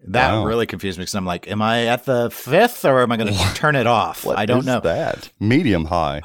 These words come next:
Speaker 1: And the little switch on the side of the fan, 'cause I, I looked, it wasn't labeled 'cause I'm like, "Okay, is this in clockwise mode or counterclockwise
Speaker 2: Oh, yeah.
Speaker 1: mode?" 'Cause, you know, you're supposed to go
Speaker 2: Up or down?
Speaker 1: one
Speaker 2: Do you change those,
Speaker 1: Yeah.
Speaker 2: listener?
Speaker 1: Um,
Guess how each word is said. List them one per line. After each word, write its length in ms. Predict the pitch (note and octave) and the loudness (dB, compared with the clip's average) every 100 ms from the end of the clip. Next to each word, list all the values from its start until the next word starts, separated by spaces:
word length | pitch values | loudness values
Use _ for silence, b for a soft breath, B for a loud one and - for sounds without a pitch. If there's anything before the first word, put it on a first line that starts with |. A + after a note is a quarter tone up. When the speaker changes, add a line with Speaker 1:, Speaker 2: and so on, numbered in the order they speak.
| - | 0
Speaker 1:
And 160 | F3 | 2
the 60 | F3 | 4
little 220 | F3+ F#3+ | 6 4
switch 320 | - E3 F3 | 4 2 2
on 100 | E3 | 2
the 80 | B2 | 0
side 460 | - C3+ G#2+ F#2 E2 | 0 2 2 0 -4
of 140 | F2+ | -8
the 60 | F2 | -8
fan, 460 | - G2 E2 C#2+ - | -4 -4 -4 -12 -8
'cause 140 | G#2 | 0
I, 140 | A#2 | 0
I 140 | G#2 A#2 | 2 0
looked, 260 | A#2+ D#3 A#2 | 0 0 0
it 160 | B2 | 0
wasn't 240 | C3 A#2 G#2+ | 2 0 2
labeled 380 | B2 G2+ F#2+ | 2 2 -2
'cause 100 | - G2+ | -6 -6
I'm 120 | F#2+ | -4
like, 180 | F2+ G#2+ | -4 -4
"Okay, 220 | G#2 G#2 | -4 -4
is 100 | F#2 | -4
this 160 | A2 | -4
in 140 | G#2+ E2+ | -6 -4
clockwise 520 | C#3+ E3 - F#3+ D#3 | 2 2 4 2 2
mode 240 | E3 E3+ | 2 4
or 120 | C3+ G#2 | 2 -2
counterclockwise 920 | - B2+ G2 - E2+ F#2+ E2 D2+ F2+ | -2 0 0 0 -2 -2 -4 -4 -2
Speaker 2:
Oh, 60 | |
yeah. 80 | G2 D#2+ | -2 -4
Speaker 1:
mode?" 240 | C2+ - | -8 -12
'Cause, 160 | G#2+ G#2+ | -6 -2
you 80 | C3+ | 2
know, 260 | D3 D3+ | 4 4
you're 160 | C#3+ B2 | 4 0
supposed 340 | - C#3 A#2+ | -2 -4 -4
to 60 | A#2 | -4
go 440 | B2+ B2+ G2+ F#2 F2 | 0 0 0 -2 -2
Speaker 2:
Up 160 | F2 | -2
or 60 | F#2+ | -2
down? 240 | G2+ A2+ | 0 2
Speaker 1:
one 100 | G#2+ | 2
Speaker 2:
Do 60 | G#2+ | 2
you 80 | G#2+ | 2
change 320 | A#2 B2 C3+ | 0 2 2
those, 240 | C#3+ D3 | 2 2
Speaker 1:
Yeah. 60 | E3 | 2
Speaker 2:
listener? 400 | E3+ F#3+ G3+ A#3+ _ _ _ _ _ - | 2 0 -2 -4 _ _ _ _ _ -10
Speaker 1:
Um, 300 | D2+ - | -10 -10